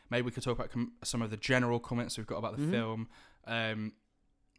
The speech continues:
Speaker 1: and actually sort of how, how we generally feel about it, having, having watched it very recently.
Speaker 2: Yeah.
Speaker 1: Um,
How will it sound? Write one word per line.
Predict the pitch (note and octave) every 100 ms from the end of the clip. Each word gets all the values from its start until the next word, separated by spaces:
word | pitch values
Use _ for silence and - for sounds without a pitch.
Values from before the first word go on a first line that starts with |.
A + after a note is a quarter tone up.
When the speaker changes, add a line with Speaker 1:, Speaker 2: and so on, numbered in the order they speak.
| _ _ -
Speaker 1:
and | E3
actually | C#3+ - D3+ C#3
sort | C3+ A2
of |
how, | - C3 -
how | C#3
we | B2+ A#2+
generally | B2+ A#2+ A2
feel | - B2+ G#2+
about | G2 G2 -
it, | -
having, | G#2+ G#2+ G2+ G2+ -
having | A2 G#2+ G#2
watched | A2 - G2+
it | F#2+ - _ _ _ _
very | - A2+ G2+
recently. | G2 F#2+ - - -
Speaker 2:
Yeah. | A2 - - - - -
Speaker 1:
Um, | E3 E3 E3